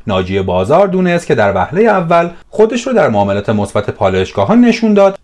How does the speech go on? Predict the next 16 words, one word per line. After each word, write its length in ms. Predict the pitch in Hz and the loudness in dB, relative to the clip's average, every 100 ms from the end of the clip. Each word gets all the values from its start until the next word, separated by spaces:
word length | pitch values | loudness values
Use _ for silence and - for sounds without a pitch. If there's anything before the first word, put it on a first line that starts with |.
| - | -4
اما 200 | 240 294 | 0 2
به 140 | 175 | 2
نظر 340 | 131 117 127 135 | 2 2 2 0
می‌رسه 260 | 120 127 | -2 -2
شایعاتی 420 | 117 113 110 120 | 0 2 2 0
که 60 | 127 | 0
در 160 | 120 113 | 0 0
خصوص 320 | 107 107 135 | -4 -4 -2
انتشار 420 | 117 107 120 139 | -2 -2 -2 -2
نه 280 | 147 117 101 | 0 -2 -2
ماهه‌های 440 | 113 110 104 175 202 | -6 -6 -2 -2 0
قوی 440 | 110 101 98 170 | 0 0 0 0
اونها 320 | 254 202 185 | 2 0 0
منتشر 500 | 143 107 98 101 101 | -2 -4 -6 -8 -8
شده 340 | 92 98 131 180 | -6 -4 -2 0
هم 300 | 180 160 | 0 -2